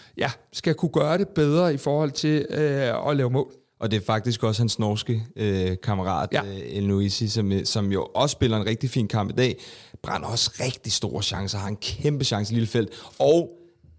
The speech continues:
Speaker 2: ikke for, at vi skal drage tilbage til Bayern München-kampen,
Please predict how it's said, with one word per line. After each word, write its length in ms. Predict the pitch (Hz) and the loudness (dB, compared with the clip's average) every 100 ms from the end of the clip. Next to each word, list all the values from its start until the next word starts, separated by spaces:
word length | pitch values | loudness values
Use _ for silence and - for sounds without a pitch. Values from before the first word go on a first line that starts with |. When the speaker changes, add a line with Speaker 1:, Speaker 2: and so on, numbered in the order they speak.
| _ _ _ _ | _ _ _ _
Speaker 2:
ikke 140 | 131 127 | -2 0
for, 80 | 135 | 0
at 40 | |
vi 40 | |
skal 140 | 120 101 | 0 0
drage 180 | 101 101 | 0 -2
tilbage 300 | 104 117 120 | 0 0 0
til 100 | 104 | 0
Bayern 260 | 104 101 | -2 0
München-kampen, 680 | 110 - 120 117 104 - | 0 -2 -2 -2 -4 -6